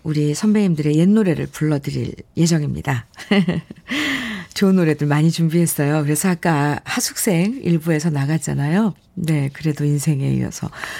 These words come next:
들려드린 노래, 그 노래도 오늘 불러드릴 예정인데 많이 들어오셔서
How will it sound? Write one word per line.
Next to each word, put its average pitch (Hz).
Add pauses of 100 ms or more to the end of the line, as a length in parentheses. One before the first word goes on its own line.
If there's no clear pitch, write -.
(120)
들려드린 143
노래, 143 (280)
그 -
노래도 160 (180)
오늘 160
불러드릴 156
예정인데 143 (280)
많이 226
들어오셔서 208